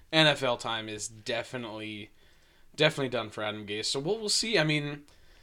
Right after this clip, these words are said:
you know, crazier things can happen. Maybe the Jaguars end up getting another win and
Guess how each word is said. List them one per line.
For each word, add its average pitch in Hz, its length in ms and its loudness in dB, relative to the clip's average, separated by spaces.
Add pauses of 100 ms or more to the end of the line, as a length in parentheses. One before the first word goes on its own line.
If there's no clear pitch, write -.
(200)
you 135 80 -6
know, 127 300 -2 (180)
crazier 143 400 2
things 151 220 -2
can 123 100 -4
happen. 123 320 0
Maybe 127 480 -2 (300)
the 117 100 -8
Jaguars 117 540 0
end 120 120 -4
up 117 140 -4
getting 120 220 0
another 117 280 -2
win 117 260 -6 (1040)
and 120 640 -2